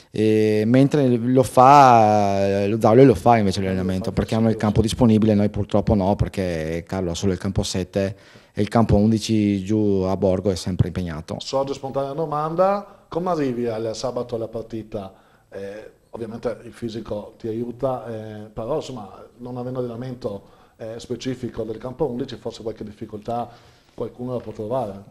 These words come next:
Speaker 1: Beh, diciamo che, ehm, la difficoltà è tenere il campo, soprattutto quelli in erba, eh, in erba vera che ci sono fuori in Friuli, e ci sono pesanti anche.
Speaker 2: Eh.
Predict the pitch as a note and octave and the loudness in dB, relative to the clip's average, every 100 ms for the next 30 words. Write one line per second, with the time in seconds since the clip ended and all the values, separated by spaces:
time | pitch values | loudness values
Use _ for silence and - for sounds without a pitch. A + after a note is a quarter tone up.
0 | - - C3+ C3+ C3+ E3 F#3 G3 D#3 C#3 | -12 -6 -4 -4 -2 2 6 6 6 6
1 | B2+ B2 B2 A#2+ A#2 A#2 A2+ A2 G#2+ E2+ | 8 8 6 6 4 2 2 0 -2 -4
2 | A2 G#2 G2 G2 G2 F#2 F2 - - _ | -4 -4 -4 -4 -6 -8 -12 -18 -20 _
3 | _ _ _ _ _ _ - B2 A#2+ A#2 | _ _ _ _ _ _ -8 -2 -2 -2
4 | A#2 B2 A2+ D3 D3 C#3+ B2 A#2+ A#2+ A2 | -2 0 2 6 6 6 4 4 2 0
5 | - A2 A2+ A#2+ G#2+ A2+ B2 A#2+ G#2+ - | -2 -2 0 0 -2 0 0 2 0 0
6 | - - G2+ - A#2+ A#2+ A2 A2 G#2 G2+ | -2 -2 -4 0 2 2 2 2 0 0
7 | G#2 G2+ G2+ G2 G2+ G2+ G2+ G#2 A2+ G#2+ | -2 -2 0 -2 -2 -2 0 2 2 0
8 | F#2 - - A2 G2 A2 G2+ G2 A2 A#2+ | -8 -8 -6 -4 -2 0 0 0 0 0
9 | G#2 - F#2+ G#2 G2 F#2+ G2+ G2+ F#2+ F#2+ | 0 -4 -4 -2 -2 -2 -2 -2 -2 -4
10 | F#2+ E2+ - G#2+ - | -6 -10 -14 -20 -20